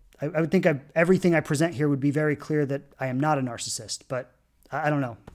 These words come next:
Um, if, if I misrepresented that somehow, then I apologize. But what I was saying is that we all have,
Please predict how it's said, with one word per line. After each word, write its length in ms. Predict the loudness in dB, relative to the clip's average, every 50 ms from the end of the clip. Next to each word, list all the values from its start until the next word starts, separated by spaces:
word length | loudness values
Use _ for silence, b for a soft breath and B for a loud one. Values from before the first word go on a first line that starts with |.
| _ -10
Um, 300 | -8 -6 -6 -6 -8 -12 -14 -14
if, 160 | -16 -14 -12 -8
if 140 | -4 0 2
I 80 | 2
misrepresented 720 | 2 2 2 2 2 2 2 2 2 2 0 0 0 0 -2
that 180 | -4 -4 -6
somehow, 340 | -6 -6 -6 -6 -6 -8 -8
then 140 | -8 -8 -10
I 100 | -10 -10
apologize. 600 | -6 -4 -2 -2 -2 -2 -6 -10 -12 -12 -12 -12 b b b b b b b b b b 10
But 240 | 10 10 10 8 -2 -14 _ _ _ _ _ _ _ _ _ _ _ _ _ _ _ 2
what 180 | 8 10 10
I 80 | 12 12
was 160 | 10 8 6
saying 600 | 6 6 6 8 8 8 6 4 2 -2 -6 -10 -14 _ _ _ _ _ _ _ 4
is 240 | 6 6 8 8 8
that 420 | 8 8 8 6 2 -4 -18 _ _ _ _
we 300 | 0 4 6 6 6 6
all 380 | 4 6 8 10 12 12 10 10
have, 640 | 8 6 8 8 8 8 8 6 4 0 -6 -12 -18